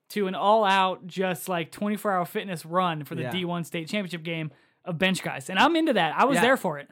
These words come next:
Speaker 2: Yeah,
Speaker 1: I thought
Speaker 2: Lo-,
Speaker 1: it was, I thought it was entertaining.
Speaker 2: Yeah, Logan had a chance to tie, a few chances to tie,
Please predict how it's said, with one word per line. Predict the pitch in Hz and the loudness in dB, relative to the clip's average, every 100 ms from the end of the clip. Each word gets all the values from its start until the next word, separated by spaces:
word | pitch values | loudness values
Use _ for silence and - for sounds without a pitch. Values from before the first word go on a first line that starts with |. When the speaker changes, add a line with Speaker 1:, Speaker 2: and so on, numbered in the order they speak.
| - | -4
Speaker 2:
Yeah, | 165 156 | -2 2
Speaker 1:
I | |
thought | 202 | 4
Speaker 2:
Lo-, | 311 | 4
Speaker 1:
it | |
was, | 220 180 - | 4 0 -6
I | 190 | -4
thought | 240 | 0
it | 240 | 2
was | 208 | 2
entertaining. | 180 202 180 139 | -2 -2 -4 -2
Speaker 2:
Yeah, | 175 175 | -2 0
Logan | 185 247 285 311 277 _ _ _ | 2 0 0 -6 -8 _ _ _
had | 220 254 | -2 -2
a | |
chance | 240 262 262 | -2 -6 -6
to | 208 | -8
tie, | - 220 240 370 339 | -2 0 0 -4 -10
a | |
few | 139 320 | 2 2
chances | - 247 220 180 | 2 -2 -4 -8
to | 175 | -10
tie, | 143 165 123 | -6 -4 -4